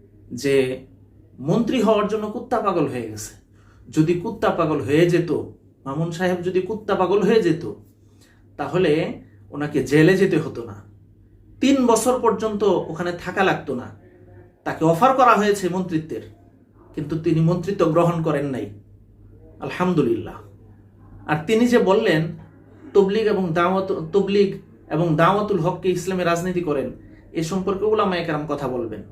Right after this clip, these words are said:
আমাদের পড়াশোনা এ কথা স্পষ্ট আমাদেরকে বলে যে তিনি যেই কথাটা বলেছেন, এটা ইসলাম বিকৃতি, দিন বিকৃতি।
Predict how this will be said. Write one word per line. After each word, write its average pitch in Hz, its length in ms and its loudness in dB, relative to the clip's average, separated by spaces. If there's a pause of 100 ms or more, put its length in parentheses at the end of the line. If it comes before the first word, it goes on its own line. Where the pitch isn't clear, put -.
(260)
আমাদের 220 380 4
পড়াশোনা 190 460 -2 (280)
এ 175 100 -2
কথা 196 220 -2
স্পষ্ট 233 360 -4
আমাদেরকে 170 380 0
বলে 143 280 -2 (600)
যে 147 120 -6
তিনি 175 240 0
যেই 160 240 4
কথাটা 160 260 -2
বলেছেন, 160 380 0
এটা 127 180 -8
ইসলাম 135 320 -6
বিকৃতি, - 380 -16 (560)
দিন 247 200 6
বিকৃতি। - 420 -4